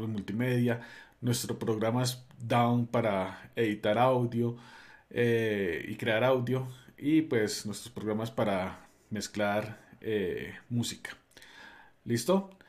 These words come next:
Dentro del hardware y software de, del, de los D Js, pues tenemos, eh, hardware,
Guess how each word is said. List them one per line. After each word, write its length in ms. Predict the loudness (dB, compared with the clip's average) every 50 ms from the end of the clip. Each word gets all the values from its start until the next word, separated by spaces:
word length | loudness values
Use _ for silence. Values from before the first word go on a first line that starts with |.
| -20 -20 -20 -20 -20 -20 _ -4
Dentro 400 | 2 2 2 2 4 4 4 6
del 280 | 6 6 4 4 2 0 0
hardware 500 | -2 2 4 4 4 4 4 4 4 4
y 80 | 4
software 360 | 2 0 -2 2 2 2 2
de, 500 | 4 4 4 4 4 2 2 0 -2 -6 -8 -12 -16 -20 -20 _ _ _ _ _ -18 -18 -18 -18 -18 _ _ -16
del, 640 | -10 -4 0 0 2 2 2 0 -2 -2 -4 -6 -8 -10 -12 -14 -16 _ _ -20 _ _ _ _ _ _ _ _ _ _ _ -18 -18 -18 -18 -18 -20 -20 -20 -20 -20 -20 -20 -20 _ -20 -20 _ _ -6
de 160 | 0 2 4
los 160 | 4 4 4
D 100 | 4 4
Js, 160 | 4 4 4 4
pues 500 | 4 4 4 4 2 -2 -6 -8 -8 -4
tenemos, 960 | -4 -2 0 0 0 2 2 4 4 4 4 2 0 -2 -8 -10 -10 -14 -16 -20 _ _ _ _ _ _ _ _ _ _ _ _ _ _ _ _ _ _ _ _ _ _ _ -20 -20 -20 _ _ _ _ _ -20 -20 _ _ _ _ _ -2
eh, 500 | 0 0 2 2 2 2 2 2 0 0 2
hardware, 420 | 2 4 4 4 2 0 0 -4